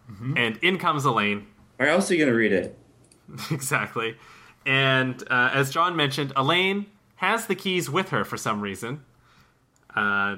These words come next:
Speaker 2: not very helpful to Jerry.
Speaker 1: Maybe she was just at Jerry's place.
Speaker 2: Probably. Probably had a
Speaker 1: Snooping
Speaker 2: date
Speaker 1: around.
Speaker 2: there.
Speaker 1: Yeah.
Speaker 3: Breaking in.
Speaker 1: Date.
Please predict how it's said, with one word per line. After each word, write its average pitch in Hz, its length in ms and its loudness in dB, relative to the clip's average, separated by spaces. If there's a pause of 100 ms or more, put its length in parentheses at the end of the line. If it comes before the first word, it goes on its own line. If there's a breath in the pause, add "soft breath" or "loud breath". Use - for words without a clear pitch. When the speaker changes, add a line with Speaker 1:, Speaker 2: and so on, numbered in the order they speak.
Speaker 2:
not 135 340 -2
very 123 220 2
helpful 113 320 -2
to 113 100 -10
Jerry. 131 360 0
Speaker 1:
Maybe 143 280 -2
she 147 220 -2
was 151 180 0
just 151 280 -4
at 151 80 -4
Jerry's 165 400 -2
place. 120 420 -6 (140)
Speaker 2:
Probably. 113 640 2
Probably 120 180 0
had 127 140 2
a - 20 -6
Speaker 1:
Snooping - 180 2
Speaker 2:
date 139 120 2
Speaker 1:
around. 139 100 0
Speaker 2:
there. 104 220 0 (480)
Speaker 1:
Yeah. 160 320 -6
Speaker 3:
Breaking 147 400 0
in. 156 180 2
Speaker 1:
Date. - 260 -2